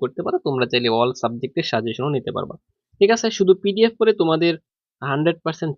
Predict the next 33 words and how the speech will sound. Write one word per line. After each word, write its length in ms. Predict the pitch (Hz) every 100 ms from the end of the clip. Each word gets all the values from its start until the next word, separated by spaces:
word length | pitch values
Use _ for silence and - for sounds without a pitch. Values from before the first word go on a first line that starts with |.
| -
চান্স 220 | 135 139 -
হবে 220 | 135 135 143
না 60 | 277 - 131
বা 100 | 117 107
ভালো 240 | 101 120 135 139
রেজাল্ট 220 | 139 131
করতে 180 | 127 131
পারবা 240 | 131 135 165
না, 40 |
তোমাকে 300 | - 127 117 113
অবশ্যই 340 | 123 143 165 156
কোনো 120 | 135 131
একটা 140 | 135 127
টেকনিকের 380 | 123 123 120 123
কোর্সে 260 | 123 120 131 120
ভর্তি 220 | 113 135
হতে 180 | 123 139
হবে। 140 | 151 214 - _ _ _
So 160 | - 151 143 -
আমার 200 | 131 151 143
ভিডিওগুলো 380 | 143 170 180 190 185
কেমন, 240 | 180 185 185
কোর্সের 380 | - 131 - 135
ভিডিওগুলো 360 | 127 135 139 139 139
কেমন, 200 | 135 139
তাই 100 | 143 151 147
কোর্স 180 | 175 190 -
প্লাস 180 | 196 190
পিডিএফ 280 | 151 143 151 131
দুইটাই 260 | 117 113 101
পাবা, 140 | 104 110
আমি 120 | 135
শুধু 120 | 147